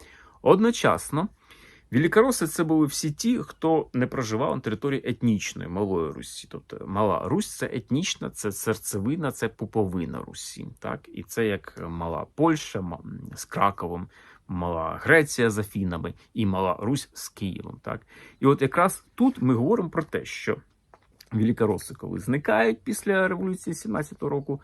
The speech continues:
з'являється термін «русський», який накладається на великоросів. І тому навіть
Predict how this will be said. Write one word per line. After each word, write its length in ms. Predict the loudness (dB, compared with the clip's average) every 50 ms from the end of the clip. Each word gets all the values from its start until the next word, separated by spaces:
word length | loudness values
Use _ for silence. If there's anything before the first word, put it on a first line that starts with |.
| -12 -20 _ -8
з'являється 380 | -4 0 0 0 0 -2 -4
термін 360 | -4 -2 -2 -2 -2 -2 -4 -4
«русський», 920 | -4 -2 0 2 2 2 2 0 -2 -4 -8 -12 _ -10 -10 -10 -10 -12 _ _ -20 -20 -20 _ _
який 260 | -6 -6 -2 -2 0
накладається 600 | 0 0 2 0 2 4 4 4 4 2 0 -2
на 60 | -2 -2
великоросів. 560 | -2 -2 -4 -4 -6 -6 -8 -10 -14 -16 -10
І 20 |
тому 220 | -4 -2 0 0 2
навіть 380 | 2 2 0 0 -2 -4 -12